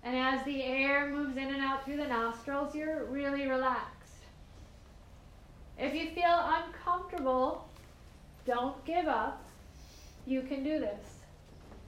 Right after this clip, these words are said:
If you feel like you need to use your mouth to breathe a little bit, that's fine too. We wanna be un-, have no tension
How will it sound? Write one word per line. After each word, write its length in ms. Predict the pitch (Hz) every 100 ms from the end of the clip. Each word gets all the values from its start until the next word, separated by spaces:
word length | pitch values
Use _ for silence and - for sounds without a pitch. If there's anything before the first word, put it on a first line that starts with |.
| - - - - - - - -
If 160 | 262 269
you 120 | 277
feel 260 | - 285 285
like 240 | 285 285
you 120 | 311
need 360 | 285 269 262 233
to 260 | 269 233 226 - -
use 480 | 233 262 262 254 247
your 220 | 247 226
mouth 460 | 214 214 269 294 -
to 100 | 320
breathe 340 | 302 320 302
a 80 | 311
little 280 | 311 311 311
bit, 200 | 320 320
that's 280 | 285 294 -
fine 340 | 320 330 320
too. 320 | - 269 214 233
We 100 | 254
wanna 320 | 247 254 262
be 380 | 247 269 269 262 - - - - - -
un-, 480 | 262 285 294 311 302 - - - - - - - 262
have 260 | 262 247
no 240 | 247 294 311
tension 680 | - 311 294 285 247 214